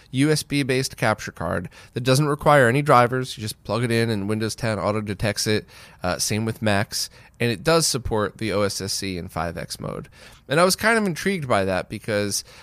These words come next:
while I'm a huge fan of direct R G B capture and then using crazy capture cards to get perfect signals,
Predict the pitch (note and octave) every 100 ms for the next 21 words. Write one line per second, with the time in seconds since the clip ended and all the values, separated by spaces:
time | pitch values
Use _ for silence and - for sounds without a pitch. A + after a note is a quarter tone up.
0 | - - C3+ C#3+ C#3+ G#2+ C#3+ F#3 F3+ C#3+
1 | F3 D#3 C3+ A#2 A2+ B2+ B2 G#2+ G2 G2+
2 | C3 - C3 B2+ - B2+ A#2 - G2+ G2+
3 | G#2 A#2+ A2 G#2 G2 - E3 D3 C#3 B2+
4 | A#2+ - B2+ - C3 C3 A#2+ A2+ - -
5 | - B2+ A#2 - - D3+ A#2 G#2 G#2